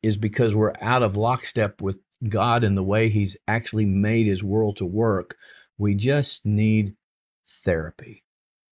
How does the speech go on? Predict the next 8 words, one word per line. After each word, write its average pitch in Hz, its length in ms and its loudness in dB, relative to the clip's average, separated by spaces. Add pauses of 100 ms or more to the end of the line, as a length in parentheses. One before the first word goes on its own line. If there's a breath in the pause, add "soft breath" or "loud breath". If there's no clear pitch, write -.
(1500 soft breath)
And 98 240 2
that's 143 340 0
the 170 140 -4
substitution 135 1400 -2 (1600)
of 101 160 0
a 98 80 2
therapeutic, 151 1160 -2 (760)
psychological 139 1300 -4